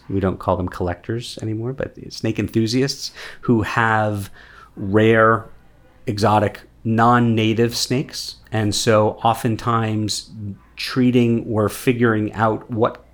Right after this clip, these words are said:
treatment is available could be a challenge as well, because these are snakes that come from, you know, around the world. Um,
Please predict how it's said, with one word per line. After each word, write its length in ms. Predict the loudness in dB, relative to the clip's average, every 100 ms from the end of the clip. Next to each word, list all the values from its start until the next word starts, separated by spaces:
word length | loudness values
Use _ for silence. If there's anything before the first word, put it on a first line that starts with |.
| _ -20 _ _ -8
treatment 460 | -2 -2 -2 -4 -2
is 160 | 0
available 720 | 2 4 4 4 2 0 -2 -4 -16 -18 -8
could 200 | -2 -2
be 380 | 0 0 0 -4 -12 -12
a 120 | -8
challenge 400 | -2 0 0 -2
as 100 | 0
well, 180 | 2 2
because 320 | 0 -4 -2
these 200 | -2 -2
are 60 |
snakes 380 | -4 -4 -6 -6
that 360 | -6 -8 -10 -8
come 220 | -4 -4
from, 480 | -2 -2 -2 -6 -6
you 100 | -6
know, 160 | -6 -10 _ -4
around 300 | 0 0 0
the 60 |
world. 400 | 0 -2 -2 -8 -20 -20 -20 -8
Um, 440 | -4 -2 0 -2